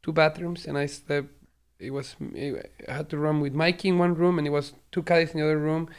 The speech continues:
and then two coaches in another room, boxers, and then a boxer in another room, another coach in the other room. And, you know,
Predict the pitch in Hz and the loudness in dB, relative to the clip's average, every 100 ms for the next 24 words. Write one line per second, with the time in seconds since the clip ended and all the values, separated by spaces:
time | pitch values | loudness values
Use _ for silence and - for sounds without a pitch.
0 | - - _ - 151 151 147 143 139 - | -20 -20 _ -6 0 0 2 0 -4 -10
1 | _ _ 185 175 175 170 156 160 156 156 | _ _ -4 2 2 2 0 -2 -2 0
2 | 160 160 147 156 - 180 175 - - 151 | -2 -2 -2 -2 0 -2 -2 -6 -4 -2
3 | 143 131 165 - 175 175 165 165 160 175 | 0 2 2 2 -2 0 0 0 2 2
4 | 165 147 143 143 151 147 139 135 131 131 | 2 2 0 0 -2 0 -4 -2 -2 -4
5 | 127 - - - - - _ - 147 135 | -6 -14 -20 -20 -20 -20 _ -4 -2 -2
6 | 131 - - 185 | -4 -8 -4 -4